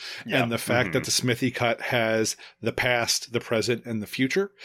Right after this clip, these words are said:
Speaker 2: is
Speaker 3: Right.
Speaker 2: just, it, it, yeah, it, it, for some reason, uh, and this might just be back to that conversation we've had so many times at this point, Joe, where it's, like,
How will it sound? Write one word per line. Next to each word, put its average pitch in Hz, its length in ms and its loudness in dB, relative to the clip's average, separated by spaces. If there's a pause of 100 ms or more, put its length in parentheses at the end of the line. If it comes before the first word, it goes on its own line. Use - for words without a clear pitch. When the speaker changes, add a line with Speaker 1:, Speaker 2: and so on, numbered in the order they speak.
(340)
Speaker 2:
is 123 280 4
Speaker 3:
Right. 117 160 2
Speaker 2:
just, 120 560 0
it, 120 280 0
it, 123 180 -6
yeah, 104 240 -2
it, 131 240 0
it, 127 240 -2
for - 180 -2
some 135 400 2
reason, 120 580 2 (600)
uh, 117 280 -2
and 135 180 2
this - 220 2
might 143 340 0
just - 260 0
be 123 140 0
back 117 300 0
to 127 80 0
that 113 160 2
conversation 107 680 0
we've 107 200 -4
had 107 240 -2
so - 120 0
many 104 220 -4
times 107 320 -6
at 98 100 -8
this 120 140 0
point, 110 280 -4
Joe, 107 280 0
where 104 180 -2
it's, - 180 -6
like, 107 200 -4